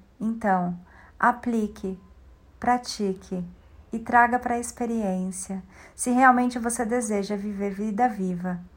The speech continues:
Se realmente você deseja ser o despertar,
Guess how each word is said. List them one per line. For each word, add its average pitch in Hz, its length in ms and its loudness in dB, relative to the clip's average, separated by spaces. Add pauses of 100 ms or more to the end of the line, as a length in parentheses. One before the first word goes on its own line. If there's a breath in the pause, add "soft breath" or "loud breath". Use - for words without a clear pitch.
(460 loud breath)
Se - 160 -4
realmente 226 480 2
você 226 280 -2
deseja 202 680 -2 (640 soft breath)
ser 233 520 4 (960)
o 220 80 -6
despertar, 226 880 0